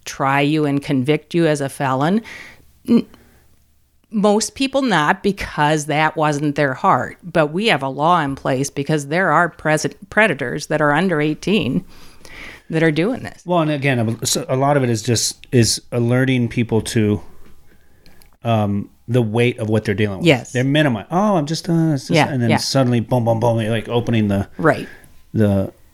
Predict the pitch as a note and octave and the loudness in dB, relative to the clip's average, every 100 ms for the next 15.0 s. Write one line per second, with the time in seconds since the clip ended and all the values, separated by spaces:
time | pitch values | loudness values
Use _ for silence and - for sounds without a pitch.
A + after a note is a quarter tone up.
0 | - _ _ _ - _ - - G#2+ F#2 | -20 _ _ _ -20 _ -12 -2 0 0
1 | F2+ - - - G#2+ F#2+ - - G2+ G#2 | -4 -8 -6 -2 0 -2 -4 -2 0 2
2 | G#2 G2+ - C#3+ C3+ C3+ - G#2+ G2+ G2 | 2 0 -2 -2 0 -2 0 0 0 -2
3 | - - - - - - D4 G4 C4 D3 | -8 -20 -20 -20 -10 -6 -2 0 0 0
4 | E3 G#3 G#3+ - F#3+ F#3 G#3 G#3 - - | 2 2 2 0 2 2 -2 -6 -16 -20
5 | - - A3+ C4 G3+ F#3 F#3+ D#3+ D3 C#3+ | -18 -2 0 2 2 2 0 0 0 2
6 | D3 D3+ D3+ D3 C#3 C3+ C3+ - - - | 2 2 0 2 2 0 -4 -12 -20 -20
7 | - - - - - C3 C3 G#2+ E3+ D3 | -20 -20 -20 -6 -2 -2 -2 -4 0 2
8 | D3+ - F3 D#3 D3 D3+ - - - - | 0 -2 0 2 2 0 -6 -18 -18 -20
9 | - - - - - - - - - F3+ | -20 -20 -20 -20 -20 -20 -20 -20 -6 0
10 | F3+ F3 F3+ - D3+ D3 D#3 D3+ C#3 - | 2 2 0 -4 -2 0 2 2 -2 0
11 | C3 B2 C3 C#3 C3+ - - D#3 B2+ - | 0 0 -2 -2 -2 -4 -4 -4 -4 -8
12 | - E3+ E3+ F3 E3 E3+ E3+ D#3 E3 - | -2 0 2 2 2 2 0 0 -2 -2
13 | E3 D#3+ E3+ B2+ D3 E3 - - - - | -4 0 0 0 -2 -4 -10 -20 -18 -14
14 | - - - - - - C#3+ A#2+ C3+ | -14 -14 -20 -20 -16 -4 0 0 -4